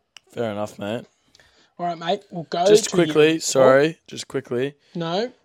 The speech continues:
Speaker 1: On, um, on this English horse, West Wind Blows, what are your thoughts there?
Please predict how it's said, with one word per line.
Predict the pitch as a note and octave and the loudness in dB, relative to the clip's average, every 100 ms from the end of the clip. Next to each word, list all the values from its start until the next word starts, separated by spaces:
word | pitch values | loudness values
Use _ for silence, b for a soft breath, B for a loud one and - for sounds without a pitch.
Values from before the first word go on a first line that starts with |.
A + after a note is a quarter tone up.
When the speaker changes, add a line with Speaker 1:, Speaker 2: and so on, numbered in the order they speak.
| _ _ | _ _
Speaker 1:
On, | C3+ D#3 D#3 | 0 2 2
um, | D#3 C#3+ C3+ B2+ B2 | 4 6 4 2 -2
on | D3 D#3 | -2 0
this | C#3+ | -2
English | A#2+ D3 D#3 D3+ | -4 -2 0 0
horse, | D3+ B2+ G#2 - | 2 2 2 -4
West | A2+ C3+ C3+ B2+ | -4 -2 -2 -4
Wind | C3+ B2+ A#2 | -6 -6 -2
Blows, | A2+ A2+ B2+ A#2+ A2 | 0 2 2 2 -2
what | A2 C3+ | -6 -4
are | |
your | C3 | -6
thoughts | - B2+ A#2+ - | -4 -4 -2 -2
there? | A2+ A2 | 0 0